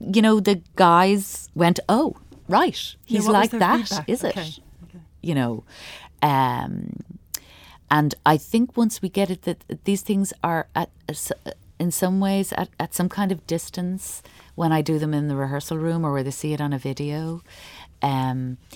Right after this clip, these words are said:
Speaker 1: but when they get into the space, because there's,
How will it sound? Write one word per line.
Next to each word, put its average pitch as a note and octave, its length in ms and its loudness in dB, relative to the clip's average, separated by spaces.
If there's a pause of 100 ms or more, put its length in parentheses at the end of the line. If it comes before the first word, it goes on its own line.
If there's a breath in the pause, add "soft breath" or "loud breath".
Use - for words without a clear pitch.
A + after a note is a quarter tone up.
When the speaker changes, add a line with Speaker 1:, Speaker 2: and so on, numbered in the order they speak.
(160 loud breath)
Speaker 1:
but - 140 0
when D3+ 160 2
they C#3+ 100 0
get D#3+ 240 -2
into F3+ 240 -4
the C3+ 100 -10
space, - 840 -6 (320 loud breath)
because C#3+ 460 0 (160)
there's, B2+ 340 -2